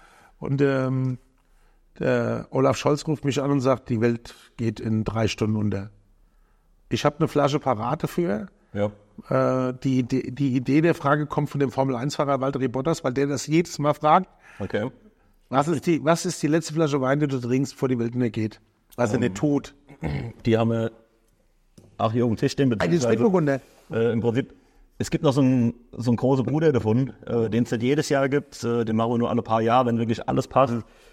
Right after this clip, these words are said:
Speaker 2: Ähm, das wäre dann so eine und gern zehn Jahre gereift.
Speaker 1: Ein Traum. Ein Traum.
Speaker 2: So, dann
Speaker 1: Dann
Speaker 2: den Spätburgunder im Ofen, oder?
Speaker 1: Sollen wir den noch, äh, schaffen wir gar nicht mehr.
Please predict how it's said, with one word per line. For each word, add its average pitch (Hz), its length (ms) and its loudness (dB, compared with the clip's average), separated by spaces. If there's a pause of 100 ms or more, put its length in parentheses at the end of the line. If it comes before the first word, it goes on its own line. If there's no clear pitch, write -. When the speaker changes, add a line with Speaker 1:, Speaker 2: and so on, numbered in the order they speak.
(160)
Speaker 2:
Ähm, 107 600 2 (160)
das 113 200 -2
wäre 117 100 2
dann 113 120 4
so 110 100 4
eine 107 240 0
und 101 180 -2
gern 104 360 2
zehn 107 220 2
Jahre 98 140 4
gereift. 92 460 0 (580)
Speaker 1:
Ein 98 220 -6
Traum. 131 400 0 (960)
Ein 120 200 0
Traum. 123 380 0 (340)
Speaker 2:
So, - 400 2
dann 104 240 -2 (300)
Speaker 1:
Dann 113 160 0
Speaker 2:
den 107 120 2
Spätburgunder 107 440 -2
im 101 80 0
Ofen, - 180 -4
oder? 113 140 0
Speaker 1:
Sollen 139 320 -2
wir 156 80 4
den 151 100 2
noch, 151 180 0
äh, 131 120 -2
schaffen 165 260 -4
wir 151 80 2
gar 113 160 -2
nicht 113 100 0
mehr. 110 180 0